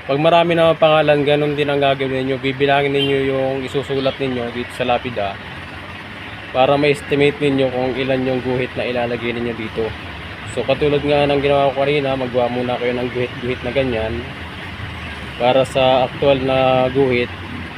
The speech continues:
hindi na siya mamali kasi madali na natin siyang i-adjust kung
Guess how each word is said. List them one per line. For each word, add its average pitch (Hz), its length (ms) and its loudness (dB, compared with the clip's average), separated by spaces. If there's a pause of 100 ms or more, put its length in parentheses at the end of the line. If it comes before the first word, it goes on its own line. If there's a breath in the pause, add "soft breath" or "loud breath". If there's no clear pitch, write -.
(680)
hindi 131 240 0
na 131 160 0
siya 131 160 2
mamali 120 560 2
kasi 113 160 -4
madali 120 400 0
na 120 160 -2
natin 117 240 -4
siyang 117 160 -2
i-adjust 117 560 0 (160)
kung 120 160 2